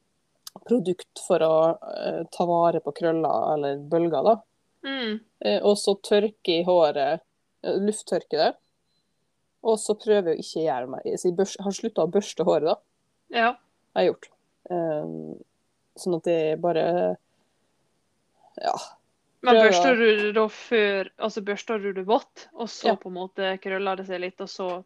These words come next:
Speaker 2: tørker
Speaker 1: Ja.
Speaker 2: det? Ja.
Speaker 1: Jeg, jeg børster, jeg børster håret før jeg dusjer,
Speaker 2: Mm.
Speaker 1: og så børster jeg håret, eh, med en sånn spesiell børste, da.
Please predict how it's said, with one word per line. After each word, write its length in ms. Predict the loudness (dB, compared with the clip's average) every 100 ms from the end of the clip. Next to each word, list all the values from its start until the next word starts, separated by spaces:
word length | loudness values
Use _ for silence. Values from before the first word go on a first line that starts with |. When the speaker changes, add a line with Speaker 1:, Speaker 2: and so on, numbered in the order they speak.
| _
Speaker 2:
tørker 280 | -16 -4 0
Speaker 1:
Ja. 100 | 0
Speaker 2:
det? 60 | -2
Ja. 140 | -6 -4
Speaker 1:
Jeg, 180 | -6 -2
jeg 140 | -2 -2
børster, 520 | -4 -6 2 4 4
jeg 120 | 2
børster 320 | -4 -8 -8
håret 320 | -4 -4 -4 -10 -8
før 180 | -6 -4
jeg 120 | -4
dusjer, 320 | -6 -4 -4 -4 _ _ _ _ _
Speaker 2:
Mm. 160 | -6 -2
Speaker 1:
og 80 | -2
så 580 | 0 4 6 6 4
børster 360 | 0 -6 -6 -8
jeg 80 | -4
håret, 580 | -2 -2 -2 0 -2 -4 _ _ _ _
eh, 120 | -8
med 160 | -4 0
en 120 | 0
sånn 120 | -2 -6
spesiell 520 | -8 -10 -2 -2 0
børste, 300 | -4 -6 -2
da. 160 | -2